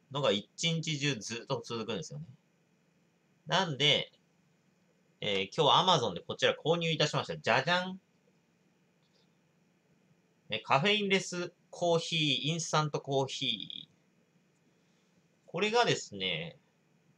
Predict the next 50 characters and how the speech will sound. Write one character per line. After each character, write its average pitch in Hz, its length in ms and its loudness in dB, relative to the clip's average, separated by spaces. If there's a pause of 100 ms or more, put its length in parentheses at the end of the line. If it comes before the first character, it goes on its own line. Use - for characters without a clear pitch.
(400)
カ 143 200 4
フ 233 100 2
ェ 240 40 8
イ 240 180 4
ン - 20 -2
の 117 140 2
残 156 380 2
留 180 420 0
率 98 320 -6
が 87 340 0
零 196 220 2
点 113 260 -2
三 160 420 -2
パ 156 180 4
ー 156 40 -4
セ 151 160 -4
ン 147 60 -8
ト 139 140 -6
未 135 180 -4
満 117 220 0 (1200)
と - 120 -4
書 120 260 -4
か 120 120 4
れ 101 140 2
て 78 120 -8
て、 78 420 -4 (920)
ま 78 100 -12
あ、 80 60 -12
零 220 260 -2
点 208 240 0
三 170 320 -4
パ 190 140 2
ー 196 60 2
セ 196 120 -4
ン 175 60 -10
ト 175 80 -12
未 185 160 -6
満 190 140 2
だ 104 80 2
っ - 20 -4
た 87 80 -2
ら 87 60 -2
い 92 120 -10
け 311 160 -6
る 381 100 0
だ 349 100 0
ろ 90 120 2
う、 - 80 -10
多 - 140 -6
分。 - 100 -12